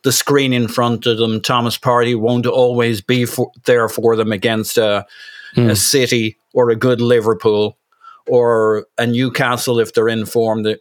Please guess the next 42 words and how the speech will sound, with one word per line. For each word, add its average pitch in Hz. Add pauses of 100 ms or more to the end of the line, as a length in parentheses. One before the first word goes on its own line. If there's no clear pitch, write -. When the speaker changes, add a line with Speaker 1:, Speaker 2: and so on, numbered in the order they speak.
Speaker 1:
or 117
a 107
Brighton 127
if 110
they're 113
really 113
at 110
this. 107
Probably 147 (560)
two, 196
three, 175
four 160
games 131 (100)
where 113 (240)
our 143
back 135
line's 117
gonna, 117 (240)
gonna 117
be 110
potentially 113
very 127
stressed - (260)
and 110 (240)
centre 123
backs 120
are 110
gonna 127
get 123
isolated 110 (300)
and 113
have 117
to 117
rely 113
on 110
their 107
own 107
resources. 107
In 110
this 156
particular -
game, 113